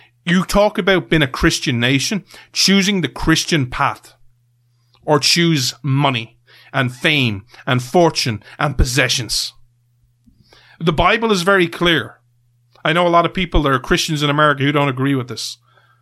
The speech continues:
There are people in the Bible where there's parable after parable that says, "It is hard for the rich man to get into heaven." I don't know how much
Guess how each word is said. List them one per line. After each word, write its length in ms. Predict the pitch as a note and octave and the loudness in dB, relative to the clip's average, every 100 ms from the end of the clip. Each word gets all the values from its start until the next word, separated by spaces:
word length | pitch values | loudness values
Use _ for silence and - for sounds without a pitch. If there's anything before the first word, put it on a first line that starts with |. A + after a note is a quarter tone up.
| _ _ _ _ _ _ _ _ | _ _ _ _ _ _ _ _
There 140 | - F3+ | 0 2
are 60 | |
people 340 | E3+ - G3 F#3 | 4 2 2 2
in 420 | F3+ D3+ C3+ C3 D3+ | 2 0 -2 -6 -4
the 100 | C#3 | 0
Bible 480 | C#3+ E3 C3+ A2+ - _ _ _ _ | 2 2 -2 -6 -12 _ _ _ _
where 140 | D3 | 0
there's 280 | C#3+ C#3+ C3+ | 2 2 0
parable 600 | - - E3+ F#3 F#3 F3 | -6 -4 0 2 2 2
after 240 | D#3+ - | 2 0
parable 500 | D3+ D3+ D3+ C3 B2 | -2 0 0 0 -4
that 100 | A#2+ | -6
says, 520 | B2 - C#3+ C3 B2+ - _ - - | -6 0 0 0 -2 -10 _ -20 -8
"It 140 | E3 E3 | -2 0
is 140 | D#3 - | 0 0
hard 260 | D#3+ F#3 F#3 | 2 2 2
for 120 | - | -2
the 100 | E3+ | -2
rich 300 | C3+ D#3 - | 0 -2 -2
man 180 | C#3+ C3+ | -2 -2
to 80 | |
get 160 | C3+ C3+ | -2 -2
into 220 | C3 C3 | -2 -4
heaven." 300 | C#3 B2+ A2+ - - _ _ _ _ _ _ _ _ _ _ _ _ _ _ | -4 -4 -6 -16 -20 _ _ _ _ _ _ _ _ _ _ _ _ _ _
I 100 | E3 | -2
don't 120 | F3+ | 0
know 100 | G3 | 2
how 120 | F3+ | 2
much 300 | F3+ F3+ - | 2 0 -2